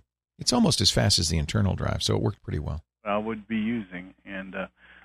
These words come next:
Speaker 2: uh, yeah, it's just, I've re-, I've restored things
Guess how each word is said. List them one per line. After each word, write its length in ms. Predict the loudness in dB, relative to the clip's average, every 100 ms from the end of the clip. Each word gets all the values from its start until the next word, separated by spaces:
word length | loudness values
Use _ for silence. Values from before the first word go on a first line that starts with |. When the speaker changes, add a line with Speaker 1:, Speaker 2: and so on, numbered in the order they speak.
| _
Speaker 2:
uh, 260 | -2 0 0
yeah, 280 | 2 4 4
it's 180 | -2 -6
just, 120 | -6
I've 200 | -2 0 2
re-, 180 | 0 0
I've 200 | 0 0 0
restored 540 | 0 0 -2 -2 -4
things 240 | -6 -8